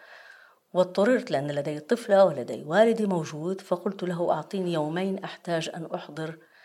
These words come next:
يعني مربية أو شخص أو جليسة أطفال لتساعدني مع الطفلة." فقال لي: "معك يومين." قلت له: "إن شاء الله في ال-"، أعطيني، يعني أعطاني ثلاثة أيام على ما أذكر.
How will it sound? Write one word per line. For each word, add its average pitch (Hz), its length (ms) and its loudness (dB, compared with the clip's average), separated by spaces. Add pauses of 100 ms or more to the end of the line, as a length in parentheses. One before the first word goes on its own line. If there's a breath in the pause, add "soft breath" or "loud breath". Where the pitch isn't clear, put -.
(400 loud breath)
يعني 147 460 -10
مربية 156 560 0
أو 143 120 2
شخص - 540 -4 (340)
أو 143 880 -6
جليسة 170 400 -2
أطفال - 420 0
لتساعدني 143 600 -4
مع 123 120 -6
الطفلة." 233 460 -4
فقال 214 420 -2
لي: 190 420 -4 (540 loud breath)
"معك 170 380 -2
يومين." 175 340 -2
قلت 247 260 -4
له: 175 240 -4
"إن 160 60 -6
شاء 143 280 -6
الله 170 300 0
في 202 180 -8
ال-"، 147 760 -8 (1600 soft breath)
أعطيني، 175 360 -2
يعني 180 260 2
أعطاني 190 320 4
ثلاثة 175 440 -2
أيام 151 280 -6
على 135 180 -2
ما 139 200 -6
أذكر. 254 480 -6